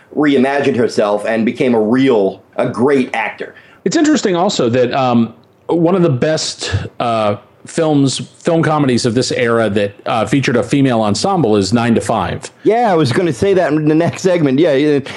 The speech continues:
Speaker 2: Well,
Speaker 1: this
Speaker 2: and
Speaker 1: movie
Speaker 2: like
Speaker 1: kinda beat it to the theaters.
Speaker 2: Well, and like Nine to Five, Dabney Coleman's in this.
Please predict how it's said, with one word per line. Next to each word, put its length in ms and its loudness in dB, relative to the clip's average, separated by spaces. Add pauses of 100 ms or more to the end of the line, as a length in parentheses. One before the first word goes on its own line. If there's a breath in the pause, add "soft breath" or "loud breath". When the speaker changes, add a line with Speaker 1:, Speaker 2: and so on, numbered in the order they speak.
(120 loud breath)
Speaker 2:
Well, 100 4
Speaker 1:
this 120 2
Speaker 2:
and 100 2
Speaker 1:
movie 160 2
Speaker 2:
like 80 0
Speaker 1:
kinda 240 0
beat 300 0
it 140 -2
to 60 0
the 120 2
theaters. 520 0 (140)
Speaker 2:
Well, 160 2
and 100 2
like 180 0
Nine 220 0
to 80 2
Five, 520 -2
Dabney 320 0
Coleman's 440 0
in 80 -2
this. 400 -8